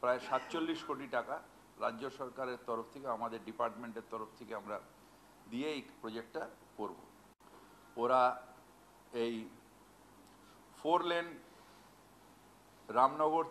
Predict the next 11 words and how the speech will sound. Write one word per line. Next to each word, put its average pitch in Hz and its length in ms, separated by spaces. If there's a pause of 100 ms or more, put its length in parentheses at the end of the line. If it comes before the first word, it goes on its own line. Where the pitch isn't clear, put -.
থেকে, 120 280
রামনগর 139 580
মোড় 139 220
থেকে, 135 240 (1400)
গার্ডেন 127 300
রিচের 147 300
রামনগর 135 420 (100)
মোড় 135 200
থেকে 139 180
রেমাউন্ট 123 460
রোড 120 220